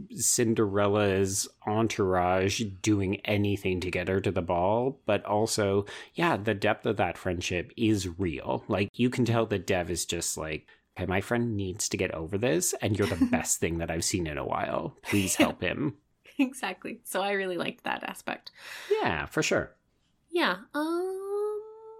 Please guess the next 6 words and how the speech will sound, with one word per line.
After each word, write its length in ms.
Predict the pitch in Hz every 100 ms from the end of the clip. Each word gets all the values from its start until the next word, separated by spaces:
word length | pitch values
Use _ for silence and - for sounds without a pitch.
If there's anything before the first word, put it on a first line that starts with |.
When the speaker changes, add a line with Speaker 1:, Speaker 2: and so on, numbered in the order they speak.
| 440 453 427
Speaker 2:
you 140 | 415 359
go. 260 | 202 165 - _ _ _ -
Speaker 1:
Okay. 460 | 330 359 120 82 120 _ _ -
I'm 220 | 127 190
gonna 200 | 208 233
say, 600 | 240 123 113 113 110 113